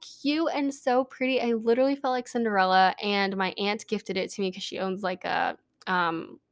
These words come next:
a dress shop, and it was so big and poofy because my whole logic was, "When am I ever gonna get to wear, like, a poofy dress like this?" Like, yeah, my wedding day, but,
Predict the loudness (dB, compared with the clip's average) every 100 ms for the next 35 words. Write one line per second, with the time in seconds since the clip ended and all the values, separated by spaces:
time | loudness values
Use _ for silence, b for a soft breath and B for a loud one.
0 | -6 -4 2 0 0 0 4 4 2 -2
1 | 0 0 0 -6 B B B B B _
2 | 12 12 12 6 6 6 6 8 6 6
3 | 2 0 -4 -2 0 0 0 -2 -2 -2
4 | 2 2 4 4 6 4 2 -4 -4 -6
5 | -6 -10 b b b -4 0 2 0 0
6 | 0 2 2 2 2 2 2 2 4 2
7 | 0 -4 -4 -4 0 0 0 0 0 0
8 | -4 -4 -6 -4 2 4 6 4 4 2
9 | 2 0 2 2 2 2 2 0